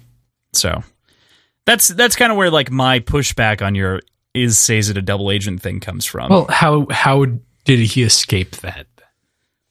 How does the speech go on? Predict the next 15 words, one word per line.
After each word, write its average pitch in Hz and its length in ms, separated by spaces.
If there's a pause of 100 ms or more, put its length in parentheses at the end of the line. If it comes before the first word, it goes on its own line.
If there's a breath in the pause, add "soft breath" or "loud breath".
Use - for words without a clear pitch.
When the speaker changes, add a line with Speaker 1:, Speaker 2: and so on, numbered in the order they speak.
(120)
Speaker 2:
And 120 80
how 117 160
is 107 200
he 131 180
not 95 380
actively 101 560
hunted 95 420
if 101 160
they're 101 160
that 98 420
regulated? 92 720 (1300)
Speaker 1:
Well, 180 100
he's 190 160
a 135 60
steward. - 580